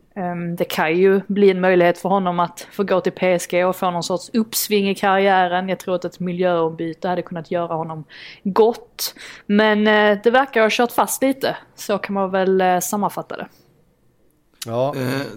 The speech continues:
Speaker 3: tänk, av nyfikenhet, Frida, tror du att Dele Alli är typen som skulle kunna försöka bråka sig bort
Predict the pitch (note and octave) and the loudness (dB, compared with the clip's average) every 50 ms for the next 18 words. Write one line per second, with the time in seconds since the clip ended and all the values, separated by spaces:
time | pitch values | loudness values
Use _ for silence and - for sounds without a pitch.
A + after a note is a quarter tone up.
0 | A#2+ - - D3+ C#3+ - - D3+ - - C3 D3+ D#3+ D#3+ D#3+ D#3 D#3+ - C#3 C3 | -10 -6 -6 -6 -6 -8 -12 -12 -10 -6 -4 -2 0 0 0 -2 -4 -6 -6 -6
1 | C3 D3 C#3 D3 E3+ F3+ F3 E3+ - - D#3 C3+ B2 B2 B2 A#2 - C3 C3+ C3 | -6 -6 -8 -6 -8 -8 -10 -10 -10 -8 -6 -6 -4 -4 -6 -6 -6 -6 -6 -4
2 | B2 B2+ C3 C3 B2+ B2 B2+ C3+ B2 B2 B2 B2 C3+ D#3 F#3 G3 F3+ D#3+ - D3 | -2 -2 -2 -2 -2 -2 -4 -4 -2 -2 0 -2 -2 -2 -4 -6 -8 -8 -8 -8
3 | C3+ C3+ C#3 B2+ B2 B2 B2 - B2+ A2+ A2 B2 - - B2 A2 A2 G2 - - | -8 -8 -8 -10 -10 -8 -8 -8 -6 -6 -6 -6 -8 -8 -8 -8 -10 -10 -10 -10
4 | G#2 - G2+ F#2 - - A2+ G#2 G#2 G2+ - C3+ C3 - - - - B2 G#2+ G2 | -10 -10 -10 -10 -8 -8 -8 -6 -8 -8 -8 -8 -6 -6 -6 -4 -4 -6 -8 -8
5 | - - - | -10 -16 -20